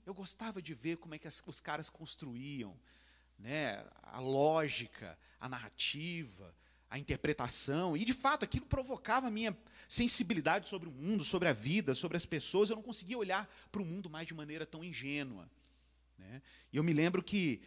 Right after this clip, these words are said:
em aulas muito provocadoras, assim, sobre política, economia, né, sobre educação, sobre visão de mundo,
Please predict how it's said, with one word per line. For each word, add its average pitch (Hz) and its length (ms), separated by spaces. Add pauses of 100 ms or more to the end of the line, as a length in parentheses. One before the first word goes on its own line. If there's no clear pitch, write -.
(140)
em 147 160
aulas 170 380
muito 196 500 (180)
provocadoras, 143 960
assim, 151 460 (180)
sobre - 280
política, 139 500
economia, 139 880 (340)
né, 113 260
sobre 139 320
educação, 147 720
sobre 135 200
visão 131 240
de 127 120
mundo, 139 640